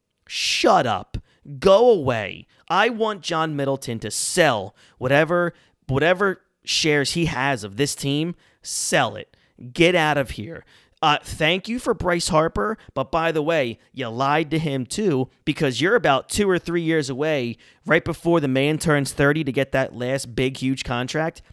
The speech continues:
That's when you're about gonna be done with Bryce Harper as well. And he's not gonna take this for much longer. He was flat out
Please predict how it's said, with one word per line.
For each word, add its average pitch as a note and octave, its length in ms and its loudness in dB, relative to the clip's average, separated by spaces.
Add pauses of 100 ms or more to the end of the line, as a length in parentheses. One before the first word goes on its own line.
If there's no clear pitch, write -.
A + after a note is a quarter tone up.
(140)
That's F3 400 0
when D3+ 220 -2
you're D3 160 2
about C3 340 0 (540)
gonna D3 160 4
be B2+ 100 -2
done C3+ 380 2
with A#2 120 -6
Bryce A#2+ 280 0
Harper A#2 340 0
as F#2+ 100 -14
well. G#2+ 360 -6 (320)
And D3 240 -2
he's D#3+ 400 -2
not E3 240 0
gonna C3 160 -2
take C3+ 280 0
this A#2 200 -4
for A#2+ 120 -4
much A2+ 280 -4
longer. A2+ 420 -4 (240)
He G3+ 180 2
was E3 200 0
flat C3 440 -2
out A#2 280 -2